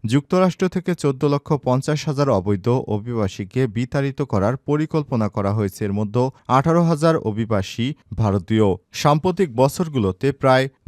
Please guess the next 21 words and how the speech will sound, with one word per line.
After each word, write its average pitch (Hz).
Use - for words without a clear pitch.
নব্বই 151
হাজার 180
ভারতীয়কে 131
যুক্তরাষ্ট্রে 127
অবৈধভাবে 120
প্রবেশের 165
চেষ্টাকালে 135
আটক 104
করা 101
হয়েছে। 101
এদের 117
অধিকাংশই 143
পাঞ্জাব, 110
গুজরাট 101
ও 117
ভারতের 123
অন্ধ্র 135
প্রদেশের 104
বাসিন্দা। 101
অবৈধ 175
অনেক 117